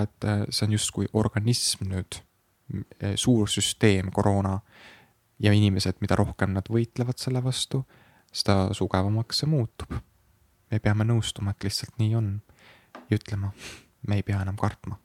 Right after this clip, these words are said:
Aga me saame ainult siis seda öelda, kui me oleme nõus, et me võime surra igal hetkel. Ja see ongi minu elu filosoofia, et ma olen valmis surema igal hetkel, mis minuga juhtub.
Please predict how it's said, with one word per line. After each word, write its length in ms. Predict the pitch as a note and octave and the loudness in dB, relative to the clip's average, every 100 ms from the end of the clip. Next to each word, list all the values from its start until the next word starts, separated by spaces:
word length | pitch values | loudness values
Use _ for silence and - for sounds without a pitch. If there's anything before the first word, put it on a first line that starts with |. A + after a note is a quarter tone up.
| _ _ _ _ _ _ - | _ _ _ _ _ _ -2
Aga 260 | G2+ - | -2 0
me 100 | G2+ G2 | -2 0
saame 220 | G2+ G2 | 0 2
ainult 280 | G#2 G2+ - | 4 2 0
siis 240 | G#2+ G2+ | -2 0
seda 180 | - G2 G2 | -2 0 0
öelda, 220 | F#2+ - | 0 -4
kui 100 | F#2+ | -4
me 60 | F#2+ | -4
oleme 180 | G2+ G2+ | 0 2
nõus, 200 | G2+ G2 | 2 0
et 100 | - | -2
me 80 | G2+ | 0
võime 200 | G2+ G2 | 0 0
surra 360 | - G#2+ G#2 G2+ | 2 2 2 0
igal 160 | G#2 A2 | 2 0
hetkel. 340 | - - G#2 - - - - | -2 -6 -8 -8 -20 -20 -2
Ja 60 | A#2 | 0
see 120 | A#2+ | 2
ongi 220 | A2 G2 | 2 2
minu 220 | F#2 F#2 F#2 | 0 2 4
elu 160 | F#2 | 4
filosoofia, 720 | F#2+ F#2 F#2+ - G#2+ - F#2 - - - - | 2 0 2 2 2 2 -2 -2 -10 -6 2
et 80 | A2 | 6
ma 100 | A2 | 8
olen 140 | G#2 | 8
valmis 380 | A2+ A2 G2 - | 8 6 4 -2
surema 280 | - G2+ G2+ | 0 0 0
igal 160 | G2+ G#2 | 2 0
hetkel, 320 | - - G2+ | -2 -6 -6
mis 140 | G2 | -2
minuga 220 | G2 G2+ A#2+ | 0 2 0
juhtub. 380 | B2+ E2+ - | -2 -6 -8